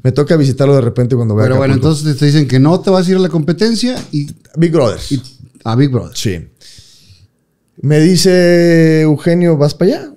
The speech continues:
Speaker 1: Entonces habló con la mamá de mi hija y habló con mi hija. "Oye, voy a un reality". Ya
Speaker 2: ¿Cómo
Speaker 1: estábamos
Speaker 2: era la
Speaker 1: separados.
Speaker 2: relación después del divorcio? ¿Al principio fue tenso?
Speaker 1: Sí, sí fue, fue tenso. Yo creo que es normal, es natural. Eh, yo siempre procuré estar.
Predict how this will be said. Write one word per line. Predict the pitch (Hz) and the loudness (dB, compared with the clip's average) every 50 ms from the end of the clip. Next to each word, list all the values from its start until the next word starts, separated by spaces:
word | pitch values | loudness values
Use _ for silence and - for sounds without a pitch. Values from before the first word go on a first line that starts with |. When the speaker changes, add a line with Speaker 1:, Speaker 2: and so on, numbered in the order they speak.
| _ - | _ -8
Speaker 1:
Entonces | 123 113 120 123 107 120 135 120 - - 127 - - - - - - _ _ _ _ _ _ _ _ _ - 101 101 - _ - | -8 -4 -4 -2 0 0 0 0 -2 -4 -8 -10 -14 -18 -20 -20 -20 _ _ _ _ _ _ _ _ _ -20 -20 -20 -20 _ -8
habló | 110 110 107 98 110 113 117 110 | -6 -6 -4 -2 -2 -2 -2 -2
con | - 120 117 | -2 -2 -2
la | 110 107 | -2 0
mamá | 110 107 107 110 110 | -2 -2 -2 -4 -4
de | 110 113 117 | -4 -4 -2
mi | 127 131 | -2 -2
hija | 120 127 - 117 110 107 104 - - | -2 -4 -4 -6 -6 -6 -8 -8 -8
y | 104 95 | -8 -8
habló | 90 87 90 98 - | -6 -6 -6 -6 -6
con | 117 117 127 | -4 -6 -4
mi | 139 | -6
hija. | 147 143 123 | -8 -10 -12
"Oye, | 90 98 101 95 | -12 -10 -8 -8
voy | 90 101 104 110 | -6 -4 -2 -2
a | 110 113 | -2 -2
un | 113 113 107 | -2 -4 -4
reality". | 110 117 123 131 131 123 127 - 123 131 | -4 -4 -2 -2 -4 -4 -4 -6 -4 -2
Ya | 139 143 151 160 | -2 -2 0 0
Speaker 2:
¿Cómo | 151 156 | 0 0
Speaker 1:
estábamos | 165 175 180 185 | 2 2 2 2
Speaker 2:
era | 196 226 | 2 0
la | 220 214 | 0 0
Speaker 1:
separados. | 190 165 151 139 | 0 0 2 2
Speaker 2:
relación | 131 - - - 139 143 147 156 175 180 160 - - - | 0 0 0 0 0 2 2 2 0 -2 -4 -8 -10 -6
después | 131 127 120 - 131 131 127 | -2 -2 -2 0 0 0 0
del | 147 147 143 | 2 2 2
divorcio? | 135 123 120 113 95 85 110 | 2 2 2 2 2 0 0
¿Al | 90 | 0
principio | 110 113 104 135 135 156 160 151 | 0 0 0 0 0 0 -2 -2
fue | 135 151 | -2 -4
tenso? | 127 - 160 170 175 165 247 302 - _ _ _ _ _ _ | -2 -2 -2 -2 -2 -2 -6 -10 -12 _ _ _ _ _ _
Speaker 1:
Sí, | - - - 95 107 104 101 104 - - _ | -14 -10 -8 -6 -6 -6 -8 -10 -14 -20 _
sí | - - 139 127 | -14 -10 -10 -8
fue, | 131 160 170 151 | -6 -4 -6 -6
fue | 165 - - 160 160 | -6 -8 -8 -8 -6
tenso. | 160 151 147 156 165 165 165 196 208 247 233 | -4 -4 -2 -2 0 0 -2 -2 -4 -4 -6
Yo | 135 131 - - 107 117 117 104 | -6 -6 -6 -4 -4 -4 -2 0
creo | 123 120 - | -2 -2 -2
que | - 131 | -2 -4
es | 127 | -4
normal, | 135 135 120 113 98 92 95 110 110 _ - | -4 -4 -6 -6 -6 -8 -8 -10 -12 _ -14
es | 104 101 - | -12 -8 -6
natural. | 110 104 107 107 107 104 101 101 117 117 - _ _ _ _ _ _ _ _ _ _ _ _ _ - | -6 -6 -6 -4 -4 -4 -4 -6 -8 -10 -12 _ _ _ _ _ _ _ _ _ _ _ _ _ -8
Eh, | 104 107 107 107 104 104 104 98 95 - - - - | -6 -4 -2 -2 -2 -2 -2 -4 -6 -8 -14 -16 -12
yo | 120 120 156 131 | -8 -6 -4 -4
siempre | - 147 135 135 143 | -4 -4 -4 -4 -4
procuré | 107 127 131 - 120 117 107 110 113 101 90 95 - | -2 -4 -4 -4 -4 -4 -4 -4 -4 -6 -8 -10 -14
estar. | - - - - 98 92 90 - | -18 -16 -12 -10 -10 -10 -10 -12